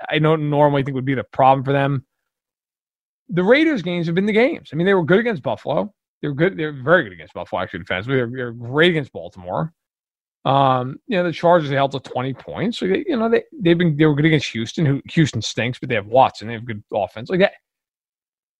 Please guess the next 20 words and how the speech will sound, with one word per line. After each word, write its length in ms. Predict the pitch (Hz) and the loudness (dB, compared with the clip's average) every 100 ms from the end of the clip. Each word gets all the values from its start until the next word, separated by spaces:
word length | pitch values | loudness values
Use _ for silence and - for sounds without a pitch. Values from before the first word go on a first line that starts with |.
| _ | _
I 120 | 202 | 0
don't 120 | 320 | 2
have 80 | 330 | 0
a 60 | 190 | -2
problem 320 | - 254 302 | 0 2 2
with 100 | 156 | 0
them 140 | 135 | -4
defensively, 680 | 120 - 240 247 165 107 101 - - | -4 0 0 -2 -8 -8 -8 -4 2
but 80 | |
against 240 | 160 202 - | 4 4 2
the 60 | 220 | -2
Raiders, 440 | 143 123 135 139 | 0 0 0 0
they 120 | 135 | 0
just 340 | 139 - 143 - | 0 0 -2 -2
ha-, 80 | - | -6
they 100 | 127 | -6
have 200 | 110 127 | -6 -4
issues 380 | - 185 - 214 | -2 0 2 2
with 140 | 113 - | 0 -8
them. 180 | - | -14